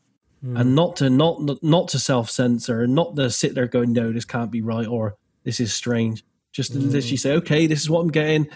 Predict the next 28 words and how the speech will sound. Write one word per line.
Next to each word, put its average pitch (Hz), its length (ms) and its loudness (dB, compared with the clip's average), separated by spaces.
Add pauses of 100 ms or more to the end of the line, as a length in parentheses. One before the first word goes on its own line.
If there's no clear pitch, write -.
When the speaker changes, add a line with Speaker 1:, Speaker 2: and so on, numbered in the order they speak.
(160)
Speaker 2:
This 127 200 -4
must 147 240 2
be 139 100 0
correct," 131 340 -2
and 123 100 -12
just 120 160 -6
write 139 240 0
it 127 80 -4
down 127 220 0
no 123 100 2
matter 123 260 -2
what. 117 260 -2 (1120)
Speaker 1:
Right. 127 400 -2 (560)
Speaker 2:
It's 143 100 -6
about, 165 260 0 (140)
you, 170 180 4
you 170 240 4
end, 190 140 4
uh, 151 280 0
the 151 200 -4 (300)
learning 196 340 6
to 175 120 -4
remote 160 260 2
view 143 220 2
is 123 120 0
more 160 200 2
about 139 180 0
learning 131 440 2